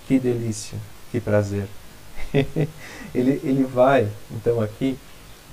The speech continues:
é, emulando essas falas das pessoas inferiores, das pessoas superiores e das pessoas medianas.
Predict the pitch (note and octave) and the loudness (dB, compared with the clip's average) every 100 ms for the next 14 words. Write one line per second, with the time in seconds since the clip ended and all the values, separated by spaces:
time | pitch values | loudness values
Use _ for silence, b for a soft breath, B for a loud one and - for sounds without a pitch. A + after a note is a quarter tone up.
0 | - - - A#2+ - B2+ C#3+ C#3+ C3+ C3+ | -18 -16 -2 0 2 2 4 6 6 6
1 | D#3+ D3+ C3 - - - B2+ A#2+ G#2+ G#2 | 6 6 4 2 -4 2 6 8 8 4
2 | - - - - - - A2+ - A#2 - | -2 -12 -16 -20 -18 -8 -6 -2 -2 0
3 | G#2+ G#2+ G#2 G#2+ C3+ D#3 D3 C3+ A2 - | -2 0 2 4 6 6 6 -2 -6 -4
4 | G#2+ - A2+ A2+ G#2 - - - - B2+ | -6 -4 -2 0 0 -2 -12 -10 -6 -4
5 | A#2 G#2+ A2 B2+ D#3 E3+ - - B2+ B2 | 0 2 4 4 2 0 -6 -6 -4 -2
6 | - - - B2+ A#2+ A#2 A2 G2+ G2+ G#2 | -2 -4 -4 -4 -4 0 0 0 -2 -8